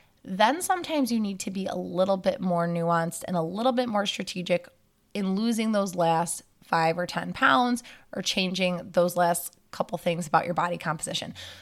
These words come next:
So a lot of times this is where I'm working with somebody one-on-one who they have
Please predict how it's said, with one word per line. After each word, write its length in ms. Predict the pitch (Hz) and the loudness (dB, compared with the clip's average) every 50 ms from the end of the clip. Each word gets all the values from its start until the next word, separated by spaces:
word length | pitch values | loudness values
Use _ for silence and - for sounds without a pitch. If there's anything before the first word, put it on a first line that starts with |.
| - - | -20 -6
So 180 | - - 240 | -2 0 2
a 40 | 269 | 2
lot 200 | 330 381 392 349 | 2 2 0 0
of 80 | 320 - | 0 0
times 220 | 262 233 233 208 | 0 0 0 0
this 140 | 208 202 - | -2 -4 -6
is 100 | 214 208 | -4 -2
where 180 | 185 190 190 | 0 0 0
I'm 80 | 180 170 | 2 2
working 200 | 170 175 - 170 | 0 -2 -2 -4
with 80 | 175 - | -6 -4
somebody 260 | - 175 175 165 160 | -2 -2 -2 -2 -2
one-on-one 640 | 160 175 175 170 175 165 160 160 165 165 165 175 185 | -2 -2 -2 -2 -2 -4 -2 0 2 2 2 2 0
who 460 | 190 175 170 190 175 165 160 160 160 - - - - _ _ _ _ _ - - | -4 -4 -2 -2 0 0 -2 -2 -6 -10 -16 -20 -20 _ _ _ _ _ -4 0
they 160 | 180 175 180 | 0 2 2
have 420 | 175 190 170 165 165 165 165 - | 2 2 0 2 0 0 -4 -8